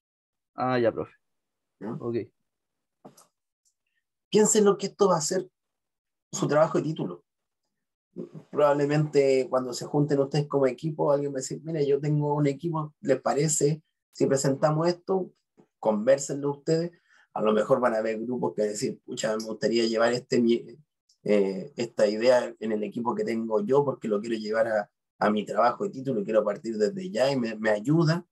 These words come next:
Speaker 2: Y se separan y lo hacen de a dos. Yo no tengo problema. Así que, pero no, solo no. Creo que no, no, no es oportuno en este momento hacerlo solo. ¿Ya? Ya. Entonces, aquí tienen la bomba centrífuga, la ubican.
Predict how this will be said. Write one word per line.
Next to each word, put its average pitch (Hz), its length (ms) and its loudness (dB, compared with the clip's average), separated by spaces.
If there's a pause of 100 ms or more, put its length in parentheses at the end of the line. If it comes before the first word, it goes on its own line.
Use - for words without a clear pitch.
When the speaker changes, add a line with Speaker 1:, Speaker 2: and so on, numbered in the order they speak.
(540)
Speaker 2:
Y - 100 -2
se 147 160 0
separan 214 480 0
y 220 300 -6
lo - 140 -2
hacen 208 280 -4
de 226 60 -4
a 220 40 2
dos. 214 300 0 (200)
Yo - 400 -4
no 190 80 4
tengo 113 260 -6
problema. 131 440 2 (140)
Así 113 240 -8
que, 113 360 -2 (1400)
pero 131 180 4
no, 127 160 -2
solo 220 300 4
no. 196 320 -4 (360)
Creo 156 240 2
que 165 100 -2
no, 160 200 0
no, 160 360 0
no 156 220 2
es 165 140 -4
oportuno 165 520 0
en 165 80 0
este 175 260 2
momento 170 400 2
hacerlo 180 320 -2
solo. - 260 -16 (680)
¿Ya? - 180 -16 (680)
Ya. 156 280 0 (180)
Entonces, 180 460 2
aquí 135 220 -2
tienen 131 220 0
la 120 80 2
bomba 123 240 -2
centrífuga, 190 960 0
la 170 220 0
ubican. 175 840 -2